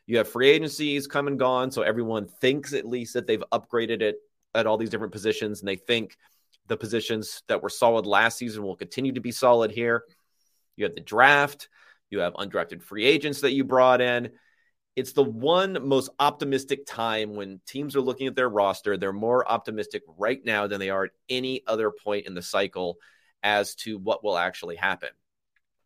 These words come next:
A lot of these running backs and wide receivers on teams are gonna flop. A lot of them are gonna get injured. A lot of them are just not gonna be ready if they're rookies, but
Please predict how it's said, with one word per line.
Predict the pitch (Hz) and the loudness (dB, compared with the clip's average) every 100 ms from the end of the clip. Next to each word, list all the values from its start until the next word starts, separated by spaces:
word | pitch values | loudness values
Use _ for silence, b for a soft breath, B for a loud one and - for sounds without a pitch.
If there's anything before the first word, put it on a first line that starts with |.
| - | -8
A | 110 | 2
lot | 120 | 4
of | 131 | 6
these | 139 135 135 - | 4 2 2 0
running | 120 127 | -2 0
backs | 123 123 123 | 2 2 0
and | |
wide | 113 107 | 0 0
receivers | 104 156 156 143 | 0 -2 0 0
on | 139 | 0
teams | 139 123 | -2 -4
are | 110 | -2
gonna | 98 | -4
flop. | - 151 165 156 - B B B | 0 6 8 6 2 B B B
A | 107 | 2
lot | 107 | 2
of | |
them | 104 | 2
are | |
gonna | 104 92 | -4 -4
get | 95 | -2
injured. | 135 165 151 143 143 | 0 2 6 8 6
A | - - _ 104 | 0 -20 _ 2
lot | 104 | 2
of | |
them | 101 | 0
are | |
just | 98 98 | -6 -4
not | 104 101 | -2 -2
gonna | 101 | -4
be | 90 | -6
ready | 92 123 143 139 - | 2 4 4 2 0
if | - | 0
they're | 101 | 0
rookies, | 107 143 156 139 107 | 2 0 0 -4 2
but | 127 123 | 6 6